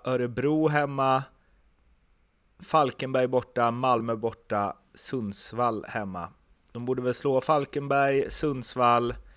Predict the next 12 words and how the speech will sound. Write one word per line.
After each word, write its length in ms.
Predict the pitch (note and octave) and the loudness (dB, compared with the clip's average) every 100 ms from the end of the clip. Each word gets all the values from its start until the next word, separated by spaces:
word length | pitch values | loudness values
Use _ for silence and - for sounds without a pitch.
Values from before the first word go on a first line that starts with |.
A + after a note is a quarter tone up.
| - - - | -20 -20 -4
Örebro, 680 | B2 A#2+ A#2 A#2+ A#2 A2+ A#2+ - _ _ | 0 0 2 2 2 0 -4 -10 _ _
Elfsborg, 920 | A#2+ A#2 A2 - - A2+ A2+ G#2 G2+ - _ _ _ _ _ _ _ _ _ | 2 2 0 -6 -4 0 2 2 -2 -6 _ _ _ _ _ _ _ _ _
Göteborg. 880 | A2 A2+ A2+ - A2 G#2 G2 F2+ F2+ - _ _ - _ _ _ _ _ _ _ _ _ _ - | -6 -2 -2 -2 -2 2 2 2 -4 -8 _ _ -20 _ _ _ _ _ _ _ _ _ _ -10
Ja, 100 | A#2 | -4
det 80 | B2+ | -2
är 40 | |
väl 120 | D3 | -2
fem 260 | - D3 C3 | -4 -4 -4
segrar 300 | B2+ A#2+ A#2 | -4 -4 -2
där 140 | A#2+ | -2
också 200 | C3 - | -2 -4
då. 100 | G2 | -8